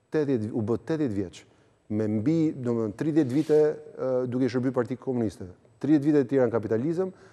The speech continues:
dhe në gjashtëdhjetë vite angazhim publik, ky nuk di sa janë çmimet. Këtë tregon. Dhe është normal që është ja-, jashtë realitetit. Mjafton të shikosh Saliun, se si i fliste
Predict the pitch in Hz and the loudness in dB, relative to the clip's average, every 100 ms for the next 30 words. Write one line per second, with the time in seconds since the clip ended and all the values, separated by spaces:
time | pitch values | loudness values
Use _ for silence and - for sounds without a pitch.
0 | _ - 113 110 101 147 143 135 117 135 | _ -2 0 0 0 0 0 0 0 0
1 | 120 110 107 113 113 101 127 156 - 120 | 0 0 0 -2 -4 -4 -4 -6 -4 -4
2 | 120 110 139 - 120 117 101 - 98 - | -4 -4 -6 -4 -4 -6 -8 -10 -10 -12
3 | - _ _ _ 123 113 104 92 - - | -20 _ _ _ -2 0 0 -2 -10 -20
4 | - _ - 104 143 131 131 123 139 135 | -20 _ -6 0 0 2 2 4 4 2
5 | 131 135 127 135 131 120 113 120 113 110 | 0 2 2 0 0 0 2 0 0 0
6 | 101 98 101 143 131 120 127 - 110 113 | 0 -2 -4 -4 -4 -4 -4 -2 -2 0
7 | 98 - - - _ _ _ 110 98 - | -2 -8 -20 -20 _ _ _ -10 -8 -2
8 | 139 117 - 98 127 135 - 110 101 | 0 0 -4 -6 -2 -4 -2 -2 -2